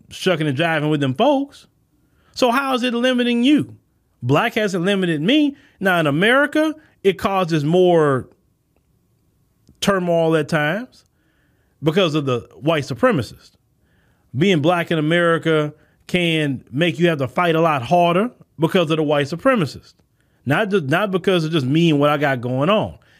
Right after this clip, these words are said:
And black people understand that. But I would never, am-, I don't care how bad it is. I am proud to be black.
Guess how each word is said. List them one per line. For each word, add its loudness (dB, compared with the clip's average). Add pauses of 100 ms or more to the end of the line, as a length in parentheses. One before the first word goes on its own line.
(100)
And -2
black -2
people -2
understand -2
that. -6 (220)
But 0
I 2
would 0
never, 0 (220)
am-, 0
I -2
don't -4
care 0
how -2
bad -2
it -2
is. -6 (300)
I -2
am -4
proud -2
to -6
be -4 (120)
black. -2